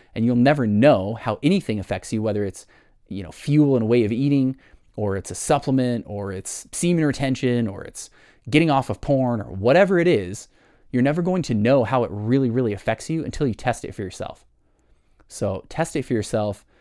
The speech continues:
Be willing to test all the things when it comes to your health. If it feels in alignment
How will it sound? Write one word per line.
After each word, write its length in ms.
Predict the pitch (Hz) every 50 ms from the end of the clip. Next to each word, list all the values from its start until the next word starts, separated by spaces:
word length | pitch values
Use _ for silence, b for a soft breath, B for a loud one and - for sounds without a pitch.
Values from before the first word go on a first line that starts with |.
| b b b b _
Be 120 | 127 131 135
willing 280 | 127 123 123 120 117
to 120 | - - 117
test 320 | - - 120 110 - - -
all 180 | 104 107 117 120
the 100 | 117 107
things 340 | - - 107 104 101 101 101
when 120 | 104 98
it 80 | - -
comes 300 | - - 123 117 113 -
to 140 | - - 107
your 100 | 104 98
health. 340 | 110 104 104 98 - - b b b b b b b -
If 120 | - -
it 80 | 80 -
feels 480 | - - - 139 147 151 147 139 147
in 160 | - 151 135
alignment 580 | 131 117 117 113 117 127 127 127 127 127 123